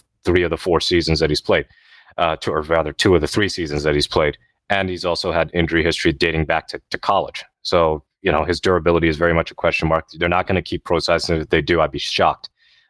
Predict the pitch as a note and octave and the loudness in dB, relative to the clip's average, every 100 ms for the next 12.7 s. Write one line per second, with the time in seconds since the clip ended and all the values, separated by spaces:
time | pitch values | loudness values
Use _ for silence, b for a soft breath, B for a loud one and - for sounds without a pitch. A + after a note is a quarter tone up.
0 | - G2 F#2 F#2 F2 E2 F2+ F2 - F2+ | -4 0 2 2 2 0 0 0 2 0
1 | E2 - A#2 G2 F2+ - b F#2 F2+ F#2+ | 0 0 2 2 0 -2 b 0 2 2
2 | G#2+ - G2+ F#2+ - F#2+ F#2 E2+ F2+ F#2 | 0 2 2 2 0 2 2 2 2 0
3 | - - B2 A2+ G2+ F#2+ F#2 _ E2+ G2 | -2 0 0 0 -2 -2 -4 _ _ -2
4 | F2 - F#2+ E2+ D#2+ D#2 - E2 D#2 D#2 | -2 -4 -2 0 0 -2 2 2 2 0
5 | D2 D#2+ D2+ _ _ - D#2 - F2+ D2 | 2 0 0 _ _ -6 -6 -2 -4 -2
6 | - E2+ E2 E2 E2+ E2 D2+ E2+ D#2 D2+ | -2 0 2 0 -2 -2 -2 -2 -2 0
7 | D#2+ D2+ D#2+ - D#2 D2+ - - D#2 D2 | 0 0 -2 0 0 2 0 0 0 2
8 | F2 D#2 - G2 D2+ - E2 D#2+ b b | 0 -2 -2 -2 -2 -2 0 0 b b
9 | b b b F2+ F2 E2+ E2+ G2 F2+ F#2+ | b b b 0 0 0 -2 -2 2 2
10 | G2 G#2 G#2 F#2 F2+ - E2+ - E2+ - | 4 4 2 0 -2 -6 -12 -8 -8 0
11 | G#2+ F#2 F2+ F2 E2+ E2 F2+ E2+ E2+ E2 | 2 4 4 2 2 0 0 0 -2 -4
12 | D2 G2 G2+ G#2+ G2+ F#2+ | -4 0 2 4 2 0